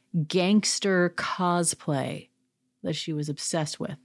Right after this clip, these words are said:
And I don't think we would have seen the heartfelt apologies from Erica that she gave in the first two episodes if Rinna had stayed.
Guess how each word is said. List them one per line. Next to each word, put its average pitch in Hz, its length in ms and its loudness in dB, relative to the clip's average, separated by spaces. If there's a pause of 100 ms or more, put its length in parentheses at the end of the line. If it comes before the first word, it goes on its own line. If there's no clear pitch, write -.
(340)
And 170 140 2
I 240 80 6
don't 339 200 0
think 311 200 6
we 254 100 6
would 233 140 8
have 208 100 4
seen 185 300 2
the 151 100 4
heartfelt 170 500 0
apologies 151 640 2
from 151 120 0
Erica 147 560 -2 (240)
that 160 140 -2
she - 160 -2
gave 147 600 2 (140)
in 156 100 2
the 156 80 2
first 156 300 -2
two 170 100 -2
episodes 147 440 -2
if 165 160 0
Rinna 156 460 2 (220)
had 139 380 0
stayed. - 420 -4